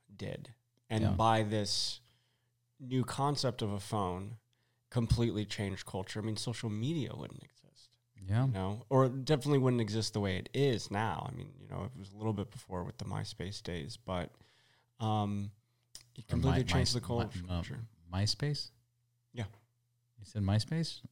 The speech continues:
Speaker 1: Well, I'm saying
Speaker 2: Facebook?
Speaker 1: before the
Speaker 2: Yeah.
Speaker 1: smartphone, yeah, yeah.
Speaker 2: Yeah, yeah.
Speaker 1: MySpace.
Speaker 2: MySpace or, uh, what was the other one? Pixel or something like that?
Speaker 1: Friendster?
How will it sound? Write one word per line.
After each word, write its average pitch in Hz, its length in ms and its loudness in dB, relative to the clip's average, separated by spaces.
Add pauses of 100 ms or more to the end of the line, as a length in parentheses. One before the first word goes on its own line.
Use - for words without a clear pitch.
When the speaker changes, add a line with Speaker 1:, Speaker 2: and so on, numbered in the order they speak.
Speaker 1:
Well, 139 140 8
I'm 135 80 8
saying 139 220 10
Speaker 2:
Facebook? 110 40 6
Speaker 1:
before 113 600 6 (140)
the 101 80 -18
Speaker 2:
Yeah. 95 200 4
Speaker 1:
smartphone, - 280 -4
yeah, - 120 -4 (180)
yeah. - 100 -6 (120)
Speaker 2:
Yeah, 87 100 0
yeah. - 340 -4
Speaker 1:
MySpace. - 500 -14 (300)
Speaker 2:
MySpace 90 560 0
or, 80 160 -2
uh, 78 380 -2 (840)
what 107 80 -16
was 95 80 -10
the 95 80 4
other 95 100 6
one? 101 140 6
Pixel 101 640 0
or - 420 -20
something 98 340 -2
like 98 120 2
that? 107 40 4
Speaker 1:
Friendster? 131 680 2